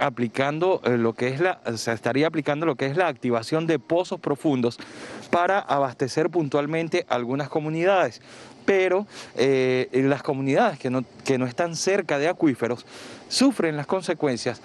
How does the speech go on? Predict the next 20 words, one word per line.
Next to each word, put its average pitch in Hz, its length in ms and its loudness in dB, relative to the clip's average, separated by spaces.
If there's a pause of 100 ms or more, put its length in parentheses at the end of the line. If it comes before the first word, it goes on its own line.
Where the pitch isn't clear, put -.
(260)
de 160 300 2
la 131 240 2
falta 156 720 0
de 135 180 0
mantenimiento 127 800 2
de 123 80 4
los 107 140 0
acueductos. 110 640 0 (320)
Algunas 151 500 2
zonas 147 300 -2
pasan 139 420 -2
hasta 113 300 -2
un 127 240 2
mes, 147 260 0 (320)
dos 170 240 2
meses 160 460 -4 (240)
y 131 80 4
hasta 143 260 -2 (200)
tres 262 420 2
meses 165 560 -2